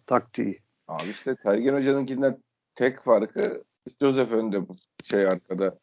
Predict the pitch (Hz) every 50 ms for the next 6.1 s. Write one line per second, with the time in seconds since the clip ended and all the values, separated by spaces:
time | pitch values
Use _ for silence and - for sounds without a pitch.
0 | _ _ - 90 87 87 90 85 87 - - - - 92 - - - - - -
1 | - 92 - - _ _ _ _ _ _ _ - 90 92 95 98 135 131 123 113
2 | - - 151 156 156 165 - _ _ - - - - - - 147 123 107 95 90
3 | 90 92 101 104 104 113 113 110 113 107 82 101 104 104 - - - - 98 -
4 | - - 117 117 117 117 - - - - - _ - 120 - - 123 117 123 123
5 | 127 131 131 123 123 127 120 120 - - 131 123 110 101 95 95 92 92 95 92
6 | 92